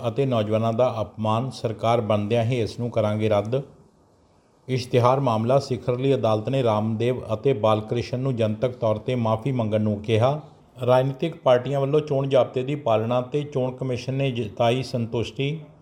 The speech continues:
ਪੁਲਿਸ ਨੇ ਅਨਮੋਲ ਬਸ਼ਨੋਈ ਖਿਲਾਫ ਮਾਮਲਾ ਦਰਜ ਕੀਤਾ। ਕਿਸ਼ਤੀ ਪਲਟ ਜਾਣ ਕਰਕੇ ਮਰਨ ਵਾਲਿਆਂ ਦੀ ਗਿਣਤੀ ਹੋਈ ਛੇ। ਹੁਣ ਖਬਰਾਂ ਦੀ ਵਿਸਥਾਰ। ਸਰਵਉੱਚ ਅਦਾਲਤ ਦੇ ਚੀਫ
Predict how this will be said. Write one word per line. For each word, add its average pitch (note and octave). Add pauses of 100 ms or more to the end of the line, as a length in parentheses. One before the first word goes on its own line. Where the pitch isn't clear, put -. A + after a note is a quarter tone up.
(500)
ਪੁਲਿਸ C#3+
ਨੇ D#3 (120)
ਅਨਮੋਲ B2
ਬਸ਼ਨੋਈ B2+
ਖਿਲਾਫ B2+
ਮਾਮਲਾ B2
ਦਰਜ A2
ਕੀਤਾ। C#3+ (920)
ਕਿਸ਼ਤੀ D#3
ਪਲਟ C#3+
ਜਾਣ C3
ਕਰਕੇ B2+
ਮਰਨ B2
ਵਾਲਿਆਂ C3
ਦੀ C#3
ਗਿਣਤੀ A#2+
ਹੋਈ C3
ਛੇ। C3 (800)
ਹੁਣ C#3+
ਖਬਰਾਂ B2
ਦੀ A#2+
ਵਿਸਥਾਰ। A#2 (720)
ਸਰਵਉੱਚ D#3
ਅਦਾਲਤ B2+
ਦੇ D3+
ਚੀਫ C#3